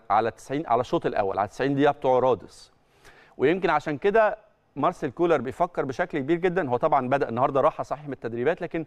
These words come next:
ابتدى يحط البرنامج الخاص بتدريب الأهلي واستعداده لمواجهة الترجي ودراسة الترجي نفسه. يمكن هو مركز بشكل كبير جدًا على المواجهتين الأهم اللي خاضهم الترجي مؤخرًا، الماتشين في دوري الأبطال اللي لعبهم الترجي أمام،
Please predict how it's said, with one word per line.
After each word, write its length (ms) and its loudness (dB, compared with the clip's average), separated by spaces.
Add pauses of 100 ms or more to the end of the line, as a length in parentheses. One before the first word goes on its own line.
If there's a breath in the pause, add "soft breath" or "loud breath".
(280 soft breath)
ابتدى 240 0
يحط 300 -2
البرنامج 400 -2
الخاص 280 -2
بتدريب 360 -2
الأهلي 400 0 (280 loud breath)
واستعداده 520 0
لمواجهة 400 2
الترجي 420 0
ودراسة 380 0
الترجي 380 -4
نفسه. 320 -10 (320 soft breath)
يمكن 260 -2
هو 120 2
مركز 320 0
بشكل 360 -6
كبير 220 -2
جدًا 420 0 (340 soft breath)
على 340 2 (360 soft breath)
المواجهتين 580 0
الأهم 520 0 (260)
اللي 420 2
خاضهم 400 -2
الترجي 800 -2
مؤخرًا، 460 0 (380 soft breath)
الماتشين 560 0
في 120 -8
دوري 220 2
الأبطال 480 2
اللي 120 0
لعبهم 280 0
الترجي 500 0
أمام، 360 -2